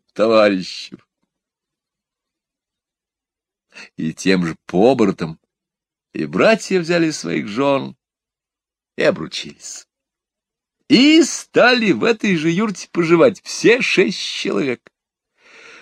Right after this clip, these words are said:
Переночуют ночь, а наутро оставляют жен домовничать, а сами ходят поленичать.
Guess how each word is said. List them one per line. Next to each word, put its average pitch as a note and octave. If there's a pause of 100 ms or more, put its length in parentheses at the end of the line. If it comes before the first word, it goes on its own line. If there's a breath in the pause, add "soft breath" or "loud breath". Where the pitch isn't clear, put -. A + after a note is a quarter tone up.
(140 soft breath)
Переночуют B3+
ночь, C4+
а G#3+
наутро A3+
оставляют G#3+
жен B2+
домовничать, A2 (300 soft breath)
а G2+
сами G3+
ходят D#3+
поленичать. G2+